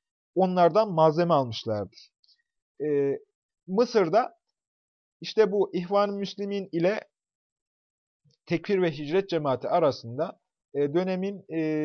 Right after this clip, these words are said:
Vakıflar Bakanı, Evkaf Bakanı, e,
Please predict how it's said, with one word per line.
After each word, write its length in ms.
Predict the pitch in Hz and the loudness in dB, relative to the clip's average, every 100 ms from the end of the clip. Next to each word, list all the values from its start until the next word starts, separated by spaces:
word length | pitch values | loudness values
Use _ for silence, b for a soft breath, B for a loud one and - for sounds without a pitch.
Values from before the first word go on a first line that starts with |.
| 151 151 - | -2 -4 -6
Vakıflar 640 | 147 160 - - 185 180 151 | 2 2 2 0 4 4 2
Bakanı, 360 | 135 - 120 117 | -2 -2 -8 -2
Evkaf 480 | 143 - 175 - 143 | -2 0 -2 0 -4
Bakanı, 480 | - 127 151 214 - | -2 -4 -6 -12 -14
e, 80 | - | -12